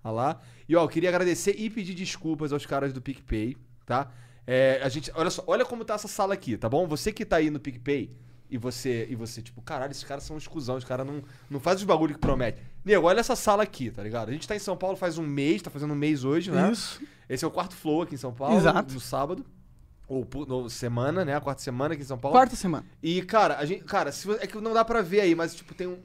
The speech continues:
Speaker 1: um, uns cinco metros de cortina aqui, mais uns três aqui.
Speaker 2: Tamo trabalhando,
Speaker 1: Tamo
Speaker 2: isso
Speaker 1: trabalhando.
Speaker 2: que
Speaker 1: Cara, olha só, tá tudo, olha, olha só, olha como tudo mudou, tá ligado? Agora a gente pode fazer as paradas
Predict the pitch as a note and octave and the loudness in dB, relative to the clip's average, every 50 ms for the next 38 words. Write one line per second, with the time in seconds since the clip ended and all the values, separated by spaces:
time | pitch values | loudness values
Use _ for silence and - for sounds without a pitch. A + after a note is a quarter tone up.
0 | F#3 F3+ F3+ F3+ E3 E3 E3 - - - - - A#3 A3 - A#3 G3 F3 F3 F3 | -16 -16 -12 -12 -12 -10 -10 -12 -14 -16 -14 -14 -14 -12 -10 -8 -4 -2 -2 -2
1 | F3+ F3+ - - - D3 - - - - D#3+ D3+ C#3 B2 A#2+ - - D#3+ E3 E3+ | -2 -6 -10 -16 -18 -20 -20 -18 -16 -14 -12 -10 -10 -12 -12 -14 -14 -12 -12 -12
2 | E3+ E3+ - - - - - - - - C3 C3+ C#3 C#3+ D3 D3+ C3+ A#2 B2+ C#3+ | -12 -16 -20 -20 -20 -20 -20 -20 -20 -16 -12 -10 -8 -6 -6 -8 -8 -10 -10 -12
3 | C3 B2+ B2 A#2+ A#2+ A#2+ A#2+ A#2 - - - E3 D#3+ E3 E3 E3 D3+ B2 C3+ B2+ | -12 -14 -14 -14 -12 -12 -12 -12 -12 -12 -8 -4 -2 0 0 0 0 -4 -8 -10
4 | - - F3 F#3 F#3 F#3+ F#3+ - D4 E4+ F#4 F4+ - - - F4+ E4+ E4 E4+ D#4+ | -10 -10 -6 -6 -4 -6 6 8 10 10 10 8 4 4 8 8 10 12 12 12
5 | C#4+ B3+ B3 A3+ F#3+ D#3+ E3+ F#3 B3+ C4 - G#3+ - - - C#4 - A3 A3 G3 | 12 12 12 12 10 8 8 6 6 6 8 6 8 8 8 6 6 4 2 2
6 | G#3 F#3+ F3+ F3 F#3+ G#3+ G#3 - F#3 D#3 - - F3+ F3+ F3+ A3 A#3 G3 A3+ G#3 | 0 2 2 0 0 -2 -4 -6 -8 -8 -6 -6 -8 -8 -6 -10 -8 -8 -8 -10
7 | - - - - A#3+ A#3 A#3+ A#3+ A#3+ A3+ A3 A#3+ A#3 A#3 A#3+ A#3 A3+ A3+ G#3+ A3 | -12 -14 -16 -4 -2 0 0 0 0 0 0 -2 -2 -2 -4 -4 -2 0 0 0
8 | A3 A3 - A#3 A#3 A3 G#3 - A3+ G3 G#3+ G#3 G3+ E3 C3 D3+ D#3 C#3+ A#2+ G2+ | 0 -2 -2 -2 -2 -4 -6 -6 -6 -6 -4 -4 -4 -4 0 2 2 2 2 0
9 | - - - A#2 A#2+ A#2 C#3+ E3 D#3+ D#3 B2+ A#2+ - D#3+ D#3 C3+ - D#3+ D#3+ D#3+ | -4 -10 -10 -8 -4 -2 -2 -2 -2 -4 -8 -2 -2 -2 0 4 8 10 12 12
10 | D#3 E3 G#3+ B3 C#4+ C#4+ - E3+ F#3 G#3+ - - - - _ _ - G#3 G3+ G3 | 12 12 12 10 10 8 2 -6 -8 -6 -8 -8 -10 -12 _ _ 4 6 6 6
11 | G3 - A3 G3+ E3+ F3+ - - G#3 F#3 E3 C3 A2+ G2+ F#2 F#2 | 6 0 -2 -4 -4 -4 -4 0 2 2 4 2 0 0 -4 -10